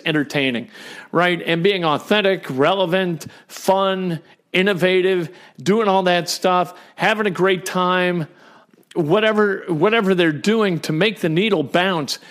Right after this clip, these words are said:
has gotta be compelling, right? We talk about that a lot. But what we're talking about now is how important this is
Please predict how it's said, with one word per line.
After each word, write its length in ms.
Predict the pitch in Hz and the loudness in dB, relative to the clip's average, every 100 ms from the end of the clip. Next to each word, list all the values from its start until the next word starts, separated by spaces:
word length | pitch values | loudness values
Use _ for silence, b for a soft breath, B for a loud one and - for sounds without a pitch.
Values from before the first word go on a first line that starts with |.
| B | B
has 200 | - 180 | -2 -2
gotta 240 | 143 185 175 | 2 0 2
be 160 | 165 | -2
compelling, 720 | 175 175 165 269 262 143 220 - _ b b b - | -2 -4 -2 -2 0 -2 -4 -14 _ b b b -4
right? 400 | 147 214 226 - - | 0 2 0 -6 -2
We 100 | 185 | -2
talk 320 | - 220 190 | 0 -2 0
about 280 | 170 165 170 | 0 0 0
that 260 | 170 160 - | 0 0 -4
a 60 | |
lot. 600 | 120 127 135 117 143 _ _ B B B _ | -2 0 0 -2 -8 _ _ B B B _
But 220 | 175 180 | 0 2
what 340 | 165 185 175 | 0 0 -2
we're 200 | 170 147 | -4 -2
talking 420 | 151 - 185 185 160 | 0 2 2 0 0
about 300 | 143 147 - | 0 0 0
now 480 | 151 147 120 - - _ _ _ _ B B B B B | 0 2 0 -6 -14 _ _ _ _ B B B B B
is 180 | 147 135 | -2 0
how 240 | 147 170 | 0 0
important 480 | 160 143 214 226 185 | -2 0 0 0 0
this 260 | 127 107 - | -2 -2 -2
is 420 | 110 - - | -4 -4 -10